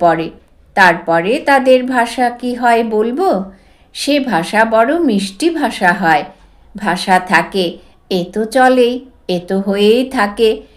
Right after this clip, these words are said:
সেরকম সময়ে কি সংকল্প করো? এটা হয়, এটা চলে, এটা অমনোযোগিতা নিয়ে আসে। এই সময় বরং ভাষা পরিবর্তন করো।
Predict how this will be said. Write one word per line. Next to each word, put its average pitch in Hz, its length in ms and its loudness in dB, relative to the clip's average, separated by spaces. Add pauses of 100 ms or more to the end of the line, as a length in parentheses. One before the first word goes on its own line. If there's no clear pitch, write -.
(140)
সেরকম 185 720 -2
সময়ে 240 560 -2
কি 202 240 -6
সংকল্প 214 800 -2
করো? 240 360 4 (580)
এটা 185 300 -2
হয়, 190 500 2
এটা 170 340 -2
চলে, 196 560 2 (400)
এটা 269 540 0
অমনোযোগিতা 185 1200 0
নিয়ে 190 380 0
আসে। 165 460 -6 (440)
এই 277 160 2
সময় 311 440 -2
বরং 269 440 2
ভাষা 214 440 -2
পরিবর্তন 190 880 -2
করো। 165 340 0